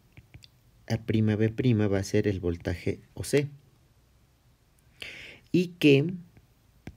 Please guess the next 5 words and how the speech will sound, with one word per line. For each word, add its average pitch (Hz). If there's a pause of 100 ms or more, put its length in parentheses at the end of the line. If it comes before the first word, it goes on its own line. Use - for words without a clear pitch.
(2500)
me 101
va 95
a 87
quedar 98
así. 147